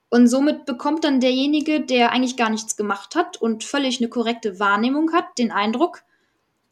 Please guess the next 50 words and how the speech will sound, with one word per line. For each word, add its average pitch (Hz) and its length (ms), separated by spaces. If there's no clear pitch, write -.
dass 254 160
er 294 100
irgendwas 262 320
gemacht 208 440
hat, 381 320
wovon 247 380
er 240 100
nicht 220 240
weiß 220 500
oder 233 220
das 220 160
nicht 220 160
erkennt, 226 580
dass 220 160
er 311 100
es 320 140
gemacht 311 380
hat 330 180
und 254 140
überlegt, 254 460
„Ja, 214 80
ich 208 120
bin 262 100
ja 233 100
völlig 220 340
falsch, 349 420
ich 226 140
kann 226 160
meiner 196 260
Wahrnehmung 330 540
nicht 302 160
mehr 285 140
trauen, 269 500
ich 220 100
merk 262 220
doch, 247 100
da 208 140
stimmt 339 340
was 339 240
nicht.“ 330 260
Und 240 140
das 254 140
ist - 240
eigentlich 320 320
so, 311 80
man 269 140
muss 320 140
sich 294 120
das 247 160
vorstellen, 294 540